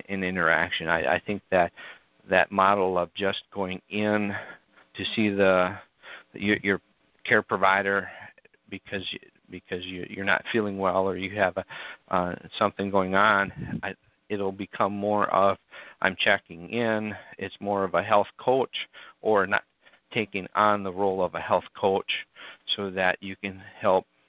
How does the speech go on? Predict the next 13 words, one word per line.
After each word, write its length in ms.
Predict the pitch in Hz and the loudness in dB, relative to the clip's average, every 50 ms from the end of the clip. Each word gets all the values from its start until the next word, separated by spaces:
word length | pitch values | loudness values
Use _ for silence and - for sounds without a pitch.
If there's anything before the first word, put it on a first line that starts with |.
| _ _ _ _ _ _ | _ _ _ _ _ _
the 80 | - 101 | -4 -2
population 760 | - - 101 92 95 - 101 101 95 98 95 - - 101 92 | 2 2 2 2 2 -2 -6 -4 -2 -2 -2 -2 -4 -6 -6
manage 460 | 92 92 90 92 92 95 92 - - - | -4 -4 -4 -4 -4 -6 -6 -6 -8 -4
their, 340 | 92 90 87 92 92 87 - _ - - - - - - _ _ - | -4 -2 -2 -2 -2 -4 -6 _ -16 -16 -16 -16 -18 -20 _ _ -2
their, 340 | 104 92 92 95 92 90 | 0 0 0 0 0 0
um, 240 | 87 85 85 90 90 - _ _ | -2 -2 -4 -4 -8 -12 _ _
chronic 380 | - 101 90 87 92 92 - - - - - - _ _ _ _ _ - _ _ - | 2 4 4 4 4 2 -2 -4 -10 -16 -16 -18 _ _ _ _ _ -20 _ _ -8
diseases 580 | 98 92 95 101 98 95 92 95 95 90 92 - - | -8 -4 -2 0 0 0 -2 -2 -2 -4 -4 -4 -4
and, 240 | - 90 92 90 87 - | -4 -2 -2 -2 -2 -2
or, 260 | 101 98 92 87 - - - - - - - - _ _ | -2 -2 -2 -2 -4 -8 -12 -14 -14 -14 -16 -18 _ _
you 100 | 92 87 | -8 -8
know, 160 | 82 80 95 101 - _ _ _ | -8 -8 -12 -16 -18 _ _ _
um, 320 | - 87 87 82 85 87 | -2 -2 0 0 -4 -8